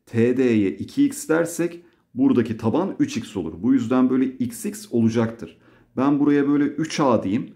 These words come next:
Haliyle buralarda böyle A A olsun, tamam mı? Böylece arkadaşlar bir de şunu görmüş olacağız. Şimdi buradaki B C üssü dik üçgenin kısa kenarı ya,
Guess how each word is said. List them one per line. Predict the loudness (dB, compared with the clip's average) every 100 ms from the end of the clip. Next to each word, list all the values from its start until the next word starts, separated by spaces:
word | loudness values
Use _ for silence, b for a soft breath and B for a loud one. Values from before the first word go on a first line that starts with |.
| b b b
Haliyle | -2 2 4 4 4 2
buralarda | 0 0 2 2 0
böyle | 2 0
A | -2 -2 0
A | 0 -2 -2 0
olsun, | 0 0 -4 -14 -10
tamam | -8 -4 -4
mı? | -6 -14 _ _ _ _ _ _ _ _ -4
Böylece | 2 2 2 0 0
arkadaşlar | -2 -4 -8 -6 -8 -8 b b b b
bir | -2 0
de | 2
şunu | -2 2 2 4
görmüş | 2 2 -4 -8
olacağız. | -12 -12 -14 -16 -20 _ _ _ _ _ _
Şimdi | -6 2 2 2
buradaki | -2 0 -2 -4 -2
B | 0 0 0
C | 0 0 0
üssü | -4 -10 -8 0 0 0 -10 _ _ _ _ _ _ -10
dik | -6 -4
üçgenin | -4 2 4 4
kısa | 0 -6 -4
kenarı | 0 0 2
ya, | 0 -2 -6